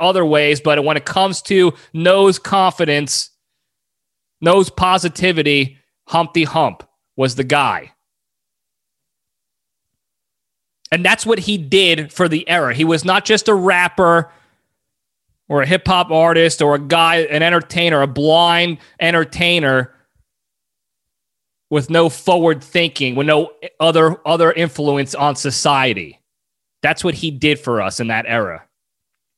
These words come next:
He made us proud of the shark fins on our face. He made us realize all the pros of the schnoz.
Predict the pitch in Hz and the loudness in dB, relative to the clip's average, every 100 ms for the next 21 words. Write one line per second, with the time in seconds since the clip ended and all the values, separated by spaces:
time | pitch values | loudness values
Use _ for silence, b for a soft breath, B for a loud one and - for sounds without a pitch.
0 | - 170 165 160 156 - - 156 170 190 | -2 0 2 2 0 -4 -2 0 2 2
1 | 165 139 151 - 180 190 - 196 170 170 | 0 0 -2 0 2 0 0 -4 0 0
2 | 175 165 - 160 101 - - - _ _ | 0 -2 -2 -2 -2 -10 -14 -18 _ _
3 | _ _ _ _ _ _ _ _ _ _ | _ _ _ _ _ _ _ _ _ _
4 | _ _ _ - 180 190 151 151 180 220 | _ _ _ -6 -2 0 -2 -2 0 4
5 | 220 190 175 170 - - 196 208 202 180 | 4 4 4 2 -2 0 4 4 2 0
6 | - - 202 240 247 175 143 156 156 143 | -4 -4 2 4 4 2 2 0 -2 0
7 | 151 - 160 151 120 90 - - | -2 -2 -2 0 0 -4 -12 -16